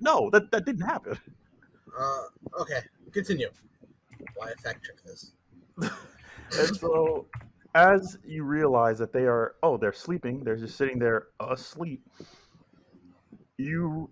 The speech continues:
Speaker 1: you find out that this ticket guy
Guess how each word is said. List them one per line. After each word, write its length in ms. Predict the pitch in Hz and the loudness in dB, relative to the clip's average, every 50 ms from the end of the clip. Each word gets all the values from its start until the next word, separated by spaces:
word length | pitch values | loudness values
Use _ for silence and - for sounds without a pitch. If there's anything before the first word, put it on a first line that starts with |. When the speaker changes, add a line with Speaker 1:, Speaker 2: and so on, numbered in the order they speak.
| _ _ | _ _
Speaker 1:
you 120 | - 147 147 | -12 -12 -6
find 320 | - 175 175 185 175 170 | -2 0 0 2 4 4
out 240 | 170 165 165 160 - | 4 4 4 2 0
that 240 | 160 151 143 139 - - _ _ _ - - - | 2 2 2 2 0 -4 _ _ _ -20 -18 -8
this 300 | 120 123 127 127 127 - | 0 0 0 0 0 -6
ticket 340 | - - 202 196 - 110 - | -4 -2 -2 -2 -2 -6 -4
guy 420 | 107 98 92 92 95 101 139 | -2 0 0 0 -2 -4 -6